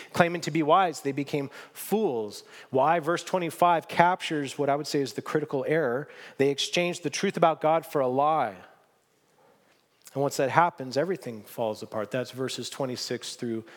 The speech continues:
thirty-two. Verse twenty-six, dishonorable passions. Verse twenty-eight, debased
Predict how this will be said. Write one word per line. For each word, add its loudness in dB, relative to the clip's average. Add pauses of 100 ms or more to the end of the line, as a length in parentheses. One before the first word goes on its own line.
(240)
thirty-two. -4 (300)
Verse 0
twenty-six, -2
dishonorable -2
passions. 0
Verse -6
twenty-eight, -2
debased -6